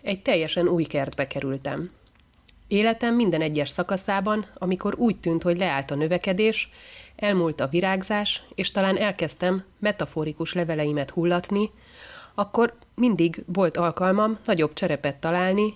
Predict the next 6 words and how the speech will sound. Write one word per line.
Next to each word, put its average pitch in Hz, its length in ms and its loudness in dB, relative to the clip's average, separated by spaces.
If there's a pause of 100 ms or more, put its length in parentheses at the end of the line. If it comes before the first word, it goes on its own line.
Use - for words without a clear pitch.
friss - 320 -2
termőfölddel, 196 840 0 (800)
új 208 180 2
izgalmakkal 185 920 2
és - 220 -2
életkedvel. 147 800 -2